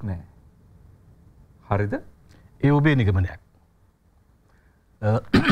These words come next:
Speaker 2: <clears throat> ඔබට පුළුවන් අපේ තියෙන සමාජ මාධ්‍ය පිටු දිහා බලලා මෑත කාලීනව අපි කරපු පාර්ලිමේන්තුවේ ආදී වශයෙන් කරපු කතාවලට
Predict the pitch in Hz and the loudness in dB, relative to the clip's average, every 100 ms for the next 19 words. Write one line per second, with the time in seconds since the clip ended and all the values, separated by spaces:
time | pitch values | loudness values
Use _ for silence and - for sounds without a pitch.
0 | - - - - - _ - _ _ _ | 2 0 -4 -10 -20 _ -20 _ _ _
1 | _ - 123 135 135 139 139 143 135 95 | _ -4 0 0 0 2 2 2 0 0
2 | 120 104 120 117 110 107 113 113 120 110 | -2 0 -2 0 0 0 0 0 0 0
3 | 98 117 - - _ _ _ _ _ _ | 0 -2 -4 -16 _ _ _ _ _ _
4 | - 113 110 113 117 104 101 120 90 90 | -6 -2 2 2 2 2 2 0 0 -4
5 | - _ _ _ _ _ _ _ _ _ | -14 _ _ _ _ _ _ _ _ _
6 | _ _ _ _ - 98 98 104 107 107 | _ _ _ _ -8 -4 -2 0 0 0
7 | 104 95 104 107 101 90 101 98 101 101 | 0 -2 -2 0 0 2 2 2 2 0
8 | 90 104 104 101 98 95 95 101 107 98 | 0 0 0 0 0 0 0 -2 0 -2
9 | 95 92 104 107 104 104 95 | -2 0 2 2 2 0 0